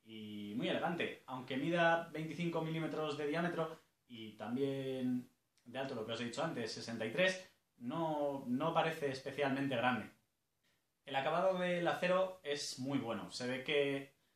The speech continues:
se ve que lo han hecho con mimo realmente. El rellenado superior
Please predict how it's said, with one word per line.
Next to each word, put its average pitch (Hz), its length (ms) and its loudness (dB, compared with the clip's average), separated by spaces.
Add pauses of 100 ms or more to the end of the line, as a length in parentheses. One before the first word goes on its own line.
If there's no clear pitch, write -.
se - 140 -14
ve 143 100 -2
que 190 60 -2
lo 156 80 0
han 147 80 0
hecho 165 140 -4
con 127 180 0
mimo 156 240 2
realmente. 131 640 -2 (1120)
El 143 140 -6
rellenado 185 400 0
superior 196 580 0